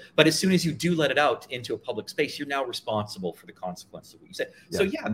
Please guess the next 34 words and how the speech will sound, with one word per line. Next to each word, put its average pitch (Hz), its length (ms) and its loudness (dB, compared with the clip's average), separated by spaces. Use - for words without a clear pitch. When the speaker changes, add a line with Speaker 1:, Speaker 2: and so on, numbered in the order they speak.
Speaker 1:
maybe 175 140 2
it's 214 180 -6
the - 120 -8
same 190 120 -2
thing 180 180 -6
here 214 220 -2
that, 95 300 -2
uh, 101 180 2
yeah, 147 180 2
you 120 60 -12
still 180 300 0
are 110 100 0
responsible. 95 640 -8
And 127 360 0
so - 140 0
then, 180 360 4
a-, 175 360 -4
and 185 100 2
in, 180 200 2
in 165 80 4
addition 196 380 -2
to 160 60 0
that, 104 300 2
you've 143 160 -6
not 160 140 0
just 160 180 -8
got 123 300 0
the, 104 180 0
the 101 80 -2
plagiarism 117 680 -4
side 80 260 -4
of - 80 -8
things, 87 300 -8
but - 340 -2